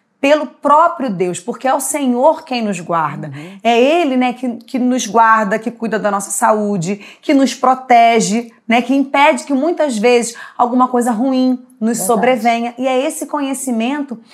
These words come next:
Speaker 1: que vai nos dando essa transformação na nossa postura. Só que muitas vezes a gente vem pra igreja e traz com a gente, né,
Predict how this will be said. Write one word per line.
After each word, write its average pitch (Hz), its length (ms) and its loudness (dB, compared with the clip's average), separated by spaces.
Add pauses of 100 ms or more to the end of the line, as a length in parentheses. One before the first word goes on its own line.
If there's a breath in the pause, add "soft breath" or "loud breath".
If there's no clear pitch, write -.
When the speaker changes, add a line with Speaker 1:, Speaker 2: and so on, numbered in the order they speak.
(160 loud breath)
Speaker 1:
que 302 160 0
vai 262 420 2
nos 285 240 -4
dando 262 220 -2
essa 277 160 -8
transformação 294 1300 -2 (300 loud breath)
na 277 140 -2
nossa 269 260 -2
postura. 254 420 -4
Só 285 140 -6
que 302 100 -10
muitas 302 320 -2
vezes 247 200 0
a 254 40 0
gente 247 140 -8
vem 226 200 -4
pra 196 140 -6
igreja 190 540 0 (340 loud breath)
e 285 80 -4
traz 277 440 0
com - 100 -10
a 294 80 -2
gente, 254 580 -2 (100)
né, 262 300 2